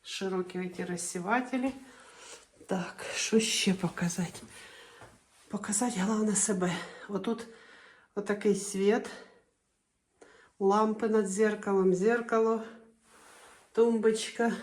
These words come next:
В общем, всё, як в лучших домах Парижа. І оце, дівчатки, я вам показала один етаж. І зараз покажу вам більярдну.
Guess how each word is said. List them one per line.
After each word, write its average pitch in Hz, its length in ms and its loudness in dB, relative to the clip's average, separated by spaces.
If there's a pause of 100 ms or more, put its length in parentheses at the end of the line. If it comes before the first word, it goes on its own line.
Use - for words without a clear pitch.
(1120)
В 208 60 0
общем, 220 360 4
всё, 240 360 4 (1300)
як 202 260 0
в - 20 -2
лучших 226 440 2
домах 170 360 4
Парижа. 156 540 2 (1300)
І 190 80 6
оце, 202 240 4
дівчатки, 233 440 4
я 214 100 8
вам 202 140 4
показала 202 680 2
один 196 380 8
етаж. 247 600 4 (300)
І 185 100 4
зараз 214 360 4
покажу 190 520 2
вам 208 240 6 (1700)
більярдну. 180 880 6